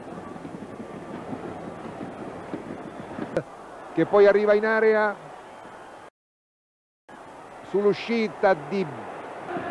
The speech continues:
malgrado il terreno insidioso che potrebbe favorire qualche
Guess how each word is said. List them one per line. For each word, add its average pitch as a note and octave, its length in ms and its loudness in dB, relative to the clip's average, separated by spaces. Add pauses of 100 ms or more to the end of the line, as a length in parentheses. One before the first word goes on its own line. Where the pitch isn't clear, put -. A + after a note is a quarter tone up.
(100)
malgrado A#2+ 380 4
il A2+ 100 0
terreno A#2+ 320 2
insidioso A2 480 4
che - 80 -2
potrebbe G#2+ 320 2
favorire G#2+ 480 2
qualche F#2 500 0